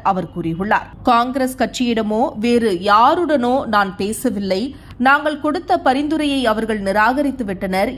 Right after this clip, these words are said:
எனவே தேர்தலில் தனித்து போட்டி என்று முடிவு செய்யப்பட்டுள்ளது என்றும் மம்தா பானர்ஜி தெரிவித்துள்ளார். ராகுல் காந்தி நடத்தி வரும் பாரத் ஜோடோ நியாய யாத்திரை மேற்கு வங்கத்திற்குள் வருவது பற்றிய தகவலை தனக்கு தெரிவிக்கவில்லை என்ற வருத்தத்துடன் கூறிய அவர்,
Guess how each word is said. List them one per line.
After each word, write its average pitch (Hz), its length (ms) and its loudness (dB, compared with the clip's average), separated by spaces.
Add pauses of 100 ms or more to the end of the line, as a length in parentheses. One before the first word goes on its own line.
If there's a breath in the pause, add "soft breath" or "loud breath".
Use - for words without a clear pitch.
எனவே 214 340 0
தேர்தலில் 233 600 0
தனித்து 247 420 -2
போட்டி 247 360 -2
என்று 202 340 -4
முடிவு 240 380 -2
செய்யப்பட்டுள்ளது 240 720 -4
என்றும் 196 440 -4 (100)
மம்தா 240 360 -2
பானர்ஜி 226 420 -4 (100)
தெரிவித்துள்ளார். 185 640 -2 (400 loud breath)
ராகுல் 285 520 2
காந்தி 285 260 2
நடத்தி 240 360 0
வரும் 247 340 0
பாரத் 220 380 2
ஜோடோ 240 260 2
நியாய 208 340 2 (140)
யாத்திரை 226 400 0 (580 loud breath)
மேற்கு 302 480 4
வங்கத்திற்குள் 320 640 2
வருவது 262 320 2
பற்றிய 254 380 0
தகவலை 240 460 2
தனக்கு 277 340 -2
தெரிவிக்கவில்லை 262 720 0
என்ற 202 260 -4
வருத்தத்துடன் 233 720 0
கூறிய 196 360 -4
அவர், 233 360 2